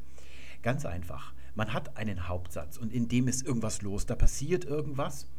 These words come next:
und das hat eine Folge und die Folge wird im Nebensatz geschildert. „Er war so aufgeregt,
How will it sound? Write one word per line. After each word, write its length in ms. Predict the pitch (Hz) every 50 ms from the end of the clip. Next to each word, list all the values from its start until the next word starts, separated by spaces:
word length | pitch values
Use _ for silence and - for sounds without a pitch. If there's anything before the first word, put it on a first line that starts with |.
| - - - - - - - - -
und 180 | 123 120 117
das 200 | 131 143 - -
hat 220 | 156 160 135 - -
eine 240 | 110 123 131 143 135
Folge 720 | 135 - - - - 131 117 104 101 98 95 87 82 80
und 220 | - 95 90 92
die 80 | 110 110
Folge 640 | - - - - 120 127 156 175 165 185 170 123
wird 180 | 127 147 151 151
im 160 | 135 131 131
Nebensatz 600 | 123 117 117 117 - 131 117 - 92 87 - -
geschildert. 580 | - 90 - - 92 92 87 - - - - - - - - - - - - - - -
„Er 200 | 110 107 104 92
war 280 | 95 95 90 90 95 -
so 440 | - 101 98 95 120 180 220 - -
aufgeregt, 720 | 110 117 131 135 135 135 127 117 127 160 - - - -